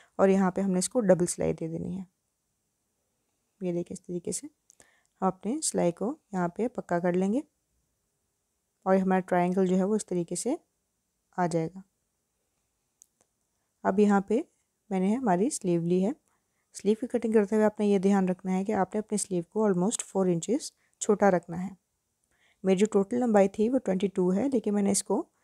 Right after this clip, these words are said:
सेवनटीन रखा है और प्लस किया है एक इंच का मार्जिन, तो मेरे पास एटीन इंचेस आया था। और फ्रंट से भी मैंने अपनी जो स्लीव है उसकी जो घेर है वो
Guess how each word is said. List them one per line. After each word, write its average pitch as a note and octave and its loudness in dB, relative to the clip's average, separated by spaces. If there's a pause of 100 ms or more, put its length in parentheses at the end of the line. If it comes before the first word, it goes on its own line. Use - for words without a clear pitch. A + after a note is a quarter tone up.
(320)
सेवनटीन G3+ 2
रखा G#3 0
है A3 4
और B3+ 2
प्लस G3 0
किया G3 2
है A3 4
एक F#3+ 4
इंच F#3 -2
का - -8
मार्जिन, F3 0
तो A#3+ -4
मेरे F#3 0
पास A3 -4
एटीन F3 -2
इंचेस F#3+ 0
आया F#3+ 0
था। C#4 -8 (440)
और G#3+ -2
फ्रंट A3+ 2
से G#3+ 2
भी G#3 6
मैंने G3+ 2
अपनी G3+ -4
जो G3 2
स्लीव F3 -2
है B3 0
उसकी D4+ -2 (480)
जो F#3 2
घेर G3+ 2
है F#3+ 2
वो G3 2